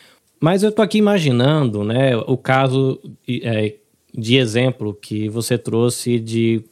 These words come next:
o pai comete feminicídio, vai preso, anos cumprindo a sua pena, a gente sempre, né, esperança de que ele mude, não repita o erro,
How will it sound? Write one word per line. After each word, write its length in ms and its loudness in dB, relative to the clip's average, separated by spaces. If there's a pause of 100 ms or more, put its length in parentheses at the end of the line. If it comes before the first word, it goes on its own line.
(360)
o 220 -12
pai 240 2
comete 360 -2
feminicídio, 1000 0 (800)
vai 180 2
preso, 720 0 (160)
anos 520 2
cumprindo 460 0
a 40 0
sua 200 -2
pena, 600 0 (400)
a 80 -8
gente 360 -8 (200)
sempre, 300 0
né, 240 2
esperança 560 0
de 100 -2
que 120 -2
ele 120 0
mude, 360 2
não 220 -2
repita 460 -2
o 60 4
erro, 460 2